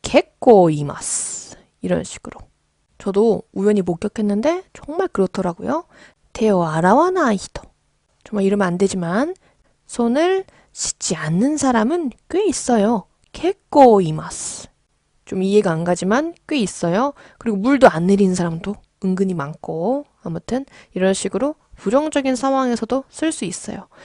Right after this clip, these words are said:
비록 겠고가 만족의 키워드이긴 하지만 반드시 만족스러운 상황에만 쓰지는 않는다. 그냥 평범한 문장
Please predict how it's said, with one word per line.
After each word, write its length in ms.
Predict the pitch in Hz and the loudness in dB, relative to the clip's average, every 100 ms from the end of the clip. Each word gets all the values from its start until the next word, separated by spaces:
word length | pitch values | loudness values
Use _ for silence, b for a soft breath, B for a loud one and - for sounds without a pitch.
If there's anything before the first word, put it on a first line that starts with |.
| B B _ _ | B B _ _
비록 340 | - 285 311 _ | -2 0 -2 _
겠고가 880 | 311 302 - 277 262 262 302 339 - b b | -6 -6 -6 0 2 4 2 2 -4 b b
만족의 540 | - 170 226 262 285 269 | 0 2 2 0 -4 -4
키워드이긴 720 | - 320 330 311 240 226 233 | 0 2 4 2 -2 -2 -2
하지만 400 | 247 262 330 359 B B | -2 -2 -2 -2 B B
반드시 460 | - 214 233 269 262 | -2 2 2 2 0
만족스러운 720 | 180 160 175 330 - 302 285 | 0 -2 -2 -2 0 2 2
상황에만 500 | 277 285 285 269 254 | 0 0 0 0 -2
쓰지는 360 | 247 254 254 254 | -2 -4 -2 -2
않는다. 540 | - 160 175 170 170 - _ - | -2 0 0 -2 -6 -10 _ -6
그냥 180 | 214 202 | -4 -4
평범한 480 | 254 247 240 233 | -2 0 0 0
문장 420 | 208 196 247 285 | 0 0 0 0